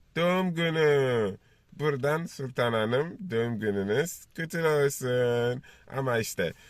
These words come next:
aa, bir koca olarak tabii ki yoğun işler, yoğun çalışmakla beraber benim hanıma bir sürpriz bir şeyler yapmayı çalışacağım. Şimdi aklımda bir sürü şeyler var.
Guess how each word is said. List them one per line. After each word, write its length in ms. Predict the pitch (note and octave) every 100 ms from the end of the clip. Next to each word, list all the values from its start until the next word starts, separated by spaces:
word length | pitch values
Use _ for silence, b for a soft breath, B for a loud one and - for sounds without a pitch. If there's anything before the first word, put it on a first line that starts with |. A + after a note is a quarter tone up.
| B B B -
aa, 360 | F#2+ G2+ G2+ G2+
bir 80 | C3+
koca 400 | D3+ C#3+ C#3+ B2+
olarak 380 | B2 C3 C3+
tabii 220 | - C3 A#2+
ki 100 | A2+
yoğun 420 | G2 G2 G2+ B2
işler, 460 | - - F2+ F#2 F2+
yoğun 300 | E2 F2+ G2
çalışmakla 920 | - G2+ F2+ - F#2 F2+ F2 F2+ D2+
beraber 580 | F2 F2 E2 E2 G#2 D3 - b b -
benim 360 | - A#2+ A2 G2+
hanıma 580 | A2 C3 A2+ G#2+ C3+ B2+
bir 60 |
sürpriz 500 | A#2 - F#2 G#2+ A2+
bir 60 | G#2
şeyler 360 | G#2 G2+ G2+ A2+
yapmayı 580 | G2+ F2+ G2 G#2+ D3 - -
çalışacağım. 760 | - A#2 G#2 - F#2+ F2 D#2+ - b b b -
Şimdi 400 | - D#3+ D3+ A#2+ -
aklımda 720 | D#3 - F3 D#3 C3+ B2+ D#3 F3 - -
bir 120 | C3+ D3
sürü 260 | C#3+ C3
şeyler 420 | B2 A2 G2+ F2+
var. 260 | E2+ D#2+ D#2+